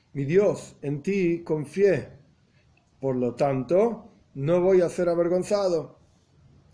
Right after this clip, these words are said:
No van a alegrarse mis enemigos en mí.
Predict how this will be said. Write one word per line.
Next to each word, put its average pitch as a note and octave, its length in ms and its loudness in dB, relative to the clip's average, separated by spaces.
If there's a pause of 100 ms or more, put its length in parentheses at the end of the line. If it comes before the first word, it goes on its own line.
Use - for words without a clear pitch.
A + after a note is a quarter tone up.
(100)
No D3+ 200 0
van E3+ 160 2
a D3+ 60 2
alegrarse D#3 560 0
mis D3 160 -8
enemigos F#3+ 720 -2
en D#3 160 -2
mí. D3+ 200 -2